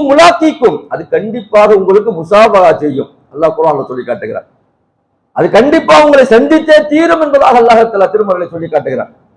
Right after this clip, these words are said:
நம்ம மௌத்தை நோக்கி, மௌத்தை விட்டு விரண்டோடுறோம், ஆனா அது மௌத்து நம்மை விரட்டி வந்து கொண்டே இருக்கிறது என்பதாக திருமறையிலே அல்லாஹ் தஆலா சொல்லி காட்டுகிறார். அன்புமிக்க அந்த மௌத்துடைய சிந்தனை இன்றைக்கு இந்த காலகட்டத்துல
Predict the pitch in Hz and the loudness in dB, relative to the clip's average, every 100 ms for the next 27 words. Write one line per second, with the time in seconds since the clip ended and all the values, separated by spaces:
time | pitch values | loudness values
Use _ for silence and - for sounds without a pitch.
0 | _ - 190 208 220 254 240 233 226 214 | _ -10 -6 0 0 2 2 0 0 -2
1 | - - _ - 226 233 226 233 233 285 | -2 -12 _ -2 2 4 2 4 2 4
2 | 277 262 208 - - - 139 214 233 196 | 4 4 4 2 -2 -6 0 2 2 2
3 | 208 233 208 185 175 151 - - _ 104 | 2 2 0 0 2 0 -2 -12 _ -2
4 | 190 277 254 196 214 220 202 208 196 185 | 2 2 2 0 2 0 4 4 4 0
5 | 190 202 170 175 196 214 240 - - - | -2 -2 0 0 2 4 4 2 -2 -4
6 | 214 196 170 160 151 147 143 147 143 139 | -2 0 0 0 0 -2 -4 -8 -10 -12
7 | 143 - 117 117 107 _ _ _ _ - | -12 -14 -10 -8 -8 _ _ _ _ -10
8 | 320 285 220 202 170 156 185 - - 220 | -4 -2 2 2 2 2 2 2 0 -2
9 | 202 185 214 226 214 190 170 175 - 160 | 0 0 -2 -2 0 -2 -2 -4 -2 0
10 | 156 139 120 - _ _ _ _ _ - | 4 2 2 -4 _ _ _ _ _ -8
11 | 175 269 302 285 226 226 220 202 - 185 | -6 -4 0 2 4 4 4 2 -2 -2
12 | 165 127 - | 0 0 -2